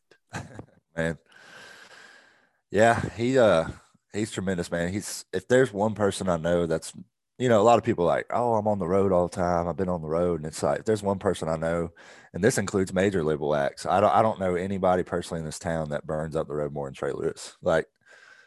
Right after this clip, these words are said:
um, and his schedule's crazy. I mean, he, he leaves <laughs> usually Thursdays, gets back Monday morning, Sunday night,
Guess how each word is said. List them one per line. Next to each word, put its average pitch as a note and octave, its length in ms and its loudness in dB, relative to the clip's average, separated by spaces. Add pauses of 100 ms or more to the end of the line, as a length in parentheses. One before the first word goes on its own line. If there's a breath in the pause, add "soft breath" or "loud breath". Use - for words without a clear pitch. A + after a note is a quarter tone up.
(280 soft breath)
um, D2+ 520 2 (880)
and A2+ 60 4
his D#3+ 100 4
schedule's E3 320 4
crazy. C3+ 320 4
I D#2+ 40 0
mean, E2 160 -4
he, G2 240 -4
he G#2+ 80 -2
leaves F#2+ 640 0
<laughs> - 40 -6
usually G#2 280 2
Thursdays, F#2+ 720 2 (640 loud breath)
gets G2+ 180 -2
back G2 300 4
Monday G2 220 0
morning, F#2+ 360 0
Sunday F#2 300 -2
night, F#2+ 360 2